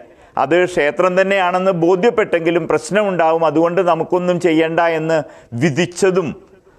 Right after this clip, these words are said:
തുടങ്ങി ഇതിൻ്റെ ഓരോ ഘട്ടത്തിലെ കാര്യങ്ങളും നമ്മൾ മനസ്സിലാക്കാം. ഇവിടെ പറയുന്നത് ആത്മാഭിമാനമുള്ള ഭാരതത്തിൻ്റെ പുത്രന്മാരെല്ലാ കാലത്തും ഇതിനു വേണ്ടി ശ്രമിച്ചിട്ടുണ്ട് എന്നാണ്.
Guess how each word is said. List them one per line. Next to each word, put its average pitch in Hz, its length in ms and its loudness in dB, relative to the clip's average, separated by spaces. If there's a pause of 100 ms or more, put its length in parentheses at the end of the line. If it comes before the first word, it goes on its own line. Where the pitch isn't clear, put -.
(120)
തുടങ്ങി 170 360 2
ഇതിൻ്റെ 190 360 2 (120)
ഓരോ 180 240 4 (100)
ഘട്ടത്തിലെ 175 640 0
കാര്യങ്ങളും 151 520 0 (180)
നമ്മൾ 139 240 0
മനസ്സിലാക്കാം. 139 720 -2 (800)
ഇവിടെ 135 280 2
പറയുന്നത് 156 480 2 (500)
ആത്മാഭിമാനമുള്ള 190 1120 2 (600)
ഭാരതത്തിൻ്റെ 185 720 0
പുത്രന്മാരെല്ലാ 196 920 2
കാലത്തും 196 540 0
ഇതിനു 175 260 2
വേണ്ടി 170 340 0 (320)
ശ്രമിച്ചിട്ടുണ്ട് 170 800 0 (120)
എന്നാണ്. 120 380 -2